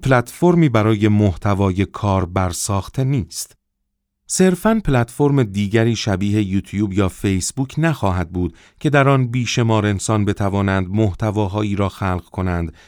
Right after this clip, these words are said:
به اشتراک بگذارند و از آن پول درآورند. جایی که محبوب ترین محتواها در آن فقط سهم ناچیزی از کل مصرف را داشته باشند.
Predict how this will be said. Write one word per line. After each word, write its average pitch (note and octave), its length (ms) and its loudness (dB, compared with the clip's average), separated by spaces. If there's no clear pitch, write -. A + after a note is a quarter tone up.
به B2+ 140 4
اشتراک A#2+ 560 0
بگذارند F#2 640 -2
و G#2+ 60 -2
از F2+ 180 0
آن F2 220 -2
پول F2 280 -4
درآورند. D#2+ 600 -8
جایی F#3 280 4
که D#3+ 140 2
محبوب B2+ 460 2
ترین A#2+ 340 2
محتواها A2 680 2
در A2+ 180 0
آن B2+ 160 0
فقط C#3 420 -4
سهم D#3 380 -2
ناچیزی B2+ 760 0
از F#2+ 180 -2
کل F#2+ 400 0
مصرف F2 520 -6
را E2 80 -6
داشته D#2+ 380 -8
باشند. - 540 -16